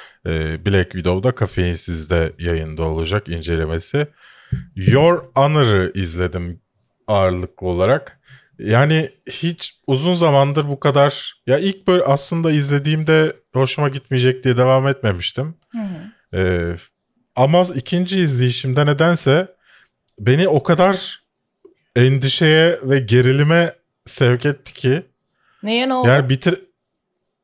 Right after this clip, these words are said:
Speaker 1: yani dizinin kendisi işte.
Speaker 2: Ha, anladım. Ben de böyle kötüye
Speaker 1: O kadar
Speaker 2: gidecek gibi bir kaygı anladım.
Speaker 1: O kadar gerilim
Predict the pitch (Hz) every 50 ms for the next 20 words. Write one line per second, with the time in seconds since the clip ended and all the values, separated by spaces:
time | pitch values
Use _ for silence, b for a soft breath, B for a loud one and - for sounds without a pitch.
0 | _ _ _ _ _ - 104 101 95 90 87 85 - - 90 85 90 92 98 98
1 | - - 98 87 87 90 90 85 - - 92 80 - - - 82 80 262 285 294
2 | 311 320 269 202 170 - - - - - - 214 214 208 208 220 233 233 214 190
3 | 175 233 262 311 349 381 247 262 262 262 277 269 - - _ - - 262 262 -
4 | - 269 285 294 247 202 156 165 170 170 170 277 269 - - 233 214 214 196 175
5 | 208 - - 202 190 180 180 180 - 175 - - 175 175 175 170 165 160 165 165
6 | b b b b b b b b b b b _ - - 110 - 151 151 151 175
7 | 180 175 156 135 135 139 139 147 156 165 170 175 175 175 180